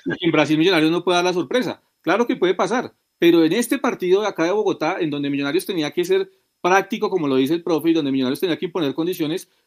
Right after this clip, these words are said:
no pudimos. Ellos fueron superiores. Ahora, eso se puede revertir y pueden hacer el papelón que usted está diciendo que pueden hacer ellos en Brasil. Pero en Bogotá hay que aceptarlo. Ellos fueron superiores.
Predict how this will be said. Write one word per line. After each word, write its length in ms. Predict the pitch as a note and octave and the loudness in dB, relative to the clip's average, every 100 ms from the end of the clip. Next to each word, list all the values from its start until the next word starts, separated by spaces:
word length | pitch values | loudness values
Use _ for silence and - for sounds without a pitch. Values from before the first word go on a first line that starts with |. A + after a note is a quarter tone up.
| _ | _
no 200 | D#3+ G3 | -8 -4
pudimos. 480 | A#3+ C#4 C#4 C3 - | 0 2 2 -2 -2
Ellos 260 | D#3+ F#3+ - | 0 0 0
fueron 440 | A3 G#3 G#3 G#3 | 2 2 0 -4
superiores. 580 | G3 D3+ F#3+ F3+ A2 _ _ _ - | -4 0 2 2 -2 _ _ _ 0
Ahora, 200 | F#3 D#3+ - | 2 2 2
eso 180 | E3+ | 0
se 120 | G3+ G#3 | 0 0
puede 220 | D#3+ F3+ | 0 2
revertir 440 | G#3 E3 A#3+ C4 | 2 0 0 -2
y 60 | F3 | -2
pueden 180 | E3+ E3+ | 0 0
hacer 160 | F#3+ D#3+ | 2 2
el 100 | E3 | 2
papelón 380 | F#3+ F3+ C#3+ C#3 | 0 0 -2 -2
que 80 | |
usted 120 | D#3+ E3 | -4 -4
está 140 | F3 | 0
diciendo 320 | E3 E3+ E3 | 2 2 0
que 100 | E3+ | -2
pueden 200 | C3+ B2+ | -4 -4
hacer 160 | D3+ B2+ | -4 -4
ellos 200 | B2 D3+ | -4 -6
en 80 | D#3+ | -6
Brasil. 360 | B2 G#3 - _ _ _ _ - | -6 -6 -10 _ _ _ _ -4
Pero 240 | E3+ E3 | -2 2
en 140 | F#3+ F3+ | 4 4
Bogotá 560 | G#3 A3 A3 A3+ C4+ - | 4 2 2 0 -2 -4
hay 140 | E3+ | -4
que 80 | G#3 | -2
aceptarlo. 480 | G#3+ A3 A#3+ G#3 C3+ | -2 -2 -2 -2 -4
Ellos 180 | D#3+ F#3+ | -4 -2
fueron 220 | G#3 G#3+ | -2 -4
superiores. 600 | A3 E3+ G#3 A3 - | -2 0 0 -2 -4